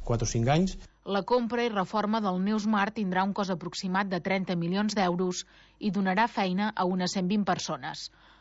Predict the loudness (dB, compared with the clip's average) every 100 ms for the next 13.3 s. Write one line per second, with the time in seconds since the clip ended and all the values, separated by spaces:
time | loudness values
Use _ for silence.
0 | -8 -2 0 0 2 2 2 0 0 0
1 | 0 0 -2 -4 -2 -2 0 -2 -2 -2
2 | 0 0 -2 -2 -4 -4 -4 0 0 0
3 | -2 -2 -2 -2 -2 -2 -6 -8 -10 -14
4 | -14 -20 -20 -2 0 2 2 0 0 0
5 | 0 0 0 0 -2 0 0 2 0 0
6 | 0 2 2 0 0 -4 -2 2 2 2
7 | -2 -12 _ -4 0 0 0 -2 -2 -2
8 | 0 0 2 2 0 0 0 2 2 0
9 | -4 -8 -14 -20 _ -2 0 0 0 -2
10 | -4 -4 0 -2 0 -2 -2 -2 -2 -2
11 | 0 -2 -2 -2 -2 -2 -2 0 0 0
12 | -4 -10 -16 -16 -6 -2 0 0 -2 -2
13 | -2 -2 -4